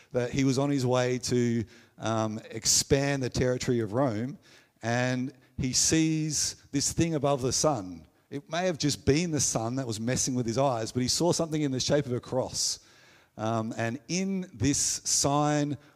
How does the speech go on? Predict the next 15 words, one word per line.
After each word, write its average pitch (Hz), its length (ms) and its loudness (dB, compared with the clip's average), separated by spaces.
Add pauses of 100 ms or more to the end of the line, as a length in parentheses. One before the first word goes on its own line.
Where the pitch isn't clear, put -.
(140)
conquer. 147 460 0 (1040)
And 107 100 -2
then 147 120 2
he 156 60 2
has 147 180 4
this 123 140 0
dream 151 400 0
the 147 60 2
next 143 280 -2
night, 139 340 0 (440)
um, 110 260 0
and 120 100 -4
he 123 80 -2
sees 135 380 2
the 120 460 2